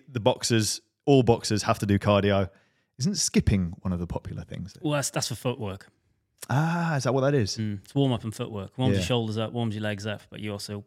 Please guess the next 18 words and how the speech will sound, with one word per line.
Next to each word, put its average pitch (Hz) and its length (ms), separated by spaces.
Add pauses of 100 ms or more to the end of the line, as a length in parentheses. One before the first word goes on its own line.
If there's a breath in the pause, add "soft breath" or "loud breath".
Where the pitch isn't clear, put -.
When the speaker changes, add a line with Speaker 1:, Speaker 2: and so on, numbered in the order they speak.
Speaker 2:
practice - 320
footwork. 101 360 (120)
Speaker 1:
Yeah. 104 320 (180)
You, 139 200
would 156 180
you 208 100
d-, 180 160 (180)
so - 160
you 147 200
d-, 147 180
you've 139 220
done 113 440
some 101 200
sort 95 160
of 92 60
boxing, - 360
Thai 104 200
boxing? - 380